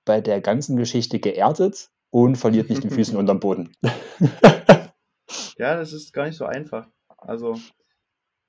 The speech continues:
Speaker 2: weil ich ja auch finde, dass man als Laie, wo, wo reingeschossen wird, mit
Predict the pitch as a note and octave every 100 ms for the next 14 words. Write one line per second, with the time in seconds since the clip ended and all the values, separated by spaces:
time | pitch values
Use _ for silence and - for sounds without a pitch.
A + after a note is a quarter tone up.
0 | - B2 C#3+ C#3+ B2 - D3+ D3+ C3 B2+
1 | - _ _ _ _ _ _ _ _ _
2 | _ _ _ _ A2+ A#2 - A#2+ A#2+ -
3 | _ - G#2+ A#2+ D#3 D3 A#2 A2+ - _
4 | _ _ - A#2+ A2 A#2+ D#3+ C3+ - C3+
5 | C3+ A#2+ B2+ D3 - A#2+ - _